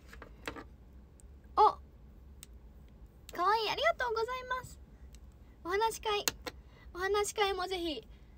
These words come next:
えっと、最後、本当に最後の受付が今日から三十日の十二時までなるので、ぜひあずとたくさんお話ししましょう。しかも現地なので、会ってお話できるので、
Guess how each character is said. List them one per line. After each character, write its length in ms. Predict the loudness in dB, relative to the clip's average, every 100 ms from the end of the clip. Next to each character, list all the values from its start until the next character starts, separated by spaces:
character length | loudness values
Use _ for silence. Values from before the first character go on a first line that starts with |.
| -14
え 160 | -8 -8
っ 20 |
と、 160 | -6 0
最 240 | 6 8
後、 140 | 8 4
本 140 | 2
当 100 | 2
に 100 | 4
最 200 | 4 4
後 100 | 2
の 420 | 0 0 0 -2 -10 -18 -18 -20 -16 -2
受 160 | 0
付 220 | 0 0
が 200 | 4 4 4
今 400 | 2 2 4 2
日 20 | -2
か 120 | 0
ら 240 | 4 2
三 320 | 2 -2 -2
十 340 | -2 0 0 -2 -14 -20 -12
日 280 | -12 -8 -2
の 320 | 0 0 -2 -10 -18 -20 -20 -18 -18 2
十 160 | 4
二 160 | 4 0
時 100 | -2
ま 160 | -4
で 160 | -6 -8 -12 -18 -18 -18 -18 -18 -18 -18 -18 -16 -14
な 160 | -8 -8
る 120 | -6
の 120 | -6
で、 280 | -2 -2 -2 -12 -16 -16 -6
ぜ 140 | 0 2
ひ 160 | 2
あ 100 | 0
ず 120 | -2
と 100 | -4
た 120 | -4 -4
く 60 |
さ 160 | -2 -2
ん 40 |
お 20 |
話 260 | -2 -4 -6
し 40 |
し 100 | -6
ま 160 | -6 -6
し 100 | -4
ょ 120 | -4
う。 100 | -6 -12 -18 -10
し 80 |
か 80 | -6
も 140 | -4 -2
現 280 | -2 -2
地 100 | -2
な 120 | -6 -6
の 120 | -4
で、 160 | -6 -6 -10 -10 -16 -18 -16 -18 -20 -18 -2
会 120 | -2
っ 20 |
て 220 | 0 -2 -2
お 20 |
話 360 | -4 -8 -10
で 120 | -10 -10
き 160 | -8
る 80 | -8
の 120 | -8
で、 200 | -8 -10